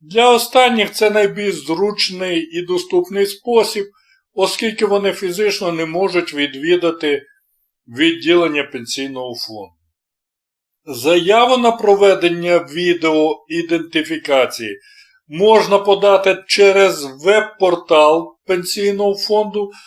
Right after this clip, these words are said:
заповнивши реєстраційну заяву, або через контакт-центр Пенсійного фонду.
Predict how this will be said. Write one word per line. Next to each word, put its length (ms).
заповнивши 1500
реєстраційну 1120
заяву, 680
або 280
через 380
контакт-центр 1400
Пенсійного 760
фонду. 520